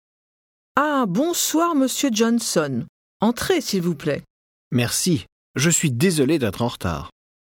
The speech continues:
Speaker 1: Oh, ce n'est pas grave. Vous êtes venu comment ? En taxi ?
Speaker 2: Non, je suis venu en bus.
Speaker 1: Monsieur Johnson, je vous présente mon mari, Pierre Martin.
Speaker 2: Enchanté, Monsieur Martin. Maxwell Johnson.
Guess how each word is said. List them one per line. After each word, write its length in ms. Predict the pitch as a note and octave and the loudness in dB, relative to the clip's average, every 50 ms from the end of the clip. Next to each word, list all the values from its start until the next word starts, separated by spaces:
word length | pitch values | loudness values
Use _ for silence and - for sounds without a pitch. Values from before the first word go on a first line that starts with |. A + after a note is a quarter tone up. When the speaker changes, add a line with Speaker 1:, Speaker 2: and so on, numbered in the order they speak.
| _ _ _ | _ _ _
Speaker 1:
Oh, 160 | - G#3 A3+ | 2 2 2
ce 140 | G#3+ - - | 2 0 -2
n'est 80 | D#3+ D3 | -2 -2
pas 160 | C#3 E3+ F3+ | 0 -2 0
grave. 500 | F#3 F#3+ F#3+ G#3 G#3+ G3+ E3 C3+ C3+ - - - _ _ _ _ _ _ _ _ - | 0 0 0 0 0 0 -2 -4 -6 -10 -14 -16 _ _ _ _ _ _ _ _ -2
Vous 160 | A3 C4+ D4 | 0 0 2
êtes 100 | D4+ B3+ | 0 2
venu 280 | B3 C4+ C4+ C4+ C#4 B3+ | 2 2 4 4 2 0
comment ? 500 | - - B3 A#3 A3 A3 A3+ G#3+ G#3 G#3 - - | 0 0 2 2 2 2 0 -2 -4 -6 -4 -2
En 80 | F3 F3+ | -2 0
taxi ? 380 | F#3 G3+ G3+ - - - D#4+ - - _ _ _ _ _ _ _ _ _ | 0 -2 -2 -2 -2 -2 -2 -4 -4 _ _ _ _ _ _ _ _ _
Speaker 2:
Non, 240 | D#3+ E3 F3 E3 D3+ | 2 2 4 2 2
je 100 | D#3 E3+ | 0 0
suis 180 | E3 - F#3 | 0 0 0
venu 280 | E3 F#3+ G#3+ C4 C#4 A3+ | 2 2 2 2 2 2
en 100 | E3+ D3+ | 2 2
bus. 540 | C3 A2 G#2+ G2+ - - - - - - - _ _ _ _ _ _ _ _ _ - | 0 0 0 -2 -2 -2 -2 -4 -4 -8 -12 _ _ _ _ _ _ _ _ _ 2
Speaker 1:
Monsieur 380 | F#3 G3+ G#3+ G3 - - F3 D3+ | 2 2 2 0 0 -2 -2 0
Johnson, 520 | C#3 F3 F#3 G#3 A3 A3 - - E4+ F#4+ F#4 D#4+ | 0 2 2 2 0 0 0 0 0 0 0 -2
je 160 | - F#3 A3 G#3 | -2 -2 0 0
vous 100 | A#3+ A#3 | 0 -2
présente 400 | - - C4+ C4 D#4+ E4+ E4 - | 0 0 0 0 0 -2 0 2
mon 100 | A#3 A3+ | 2 2
mari, 360 | A#3 C4 C#4 B3+ A3+ E3+ C3+ - - - | 2 2 0 0 0 -2 -2 -6 -10 -8
Pierre 280 | - - C4+ D#4 D4+ C#4 | -2 0 0 0 2 0
Martin. 480 | C4+ C#4 C4+ - - - - A#2 - - - _ _ _ _ _ _ _ _ _ | 0 0 -2 -4 -6 -6 -6 -6 -6 -10 -16 _ _ _ _ _ _ _ _ _
Speaker 2:
Enchanté, 520 | - C#3 C3 - D3 C3 A#2+ - - C#3 F3+ | -2 0 2 2 2 0 2 2 2 2 2
Monsieur 300 | A3+ G#3 F3+ - - E3 | 2 2 2 2 2 2
Martin. 460 | D#3+ D#3+ - - - D3+ C#3+ C#3+ D#3+ - _ _ _ _ _ _ - | 2 0 -2 -2 0 0 0 0 -2 -6 _ _ _ _ _ _ 0
Maxwell 420 | D3+ E3 - - - F3 E3+ D3+ | 0 0 0 0 0 0 0 2
Johnson. 520 | - D#3+ D3+ D3 C3+ - A2 F#2 E2 C#2+ | 2 0 0 0 0 -2 -2 -2 -4 -6